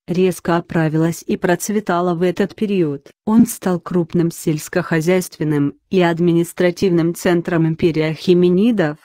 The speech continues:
а его солдаты были опорой персидской армии. Фактически, Ассирия даже стала достаточно могущественной,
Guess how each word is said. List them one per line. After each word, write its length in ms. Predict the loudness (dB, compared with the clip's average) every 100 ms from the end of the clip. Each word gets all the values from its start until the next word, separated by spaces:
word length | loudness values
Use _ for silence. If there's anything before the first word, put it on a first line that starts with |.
| _ _ -2
а 80 | 2
его 300 | 2 2 0
солдаты 640 | 0 -2 0 0 0 -2
были 340 | 0 0 2
опорой 500 | 0 -2 -2 0 2
персидской 760 | 0 -2 -4 -2 -2 -2 -4 -4
армии. 560 | -2 -4 -2 -2 -2 -4 -8
Фактически, 960 | -8 -8 -6 -4 -2 -4 -12 -8 -6 -6 _ -2
Ассирия 540 | -2 0 0 0 0
даже 320 | -2 -2 -2
стала 400 | -4 0 0 0
достаточно 800 | -2 -4 -4 -6 -4 -8 -6 -4
могущественной, 1120 | 0 0 0 -2 -2 -8 -4 -2 -2 -4 -8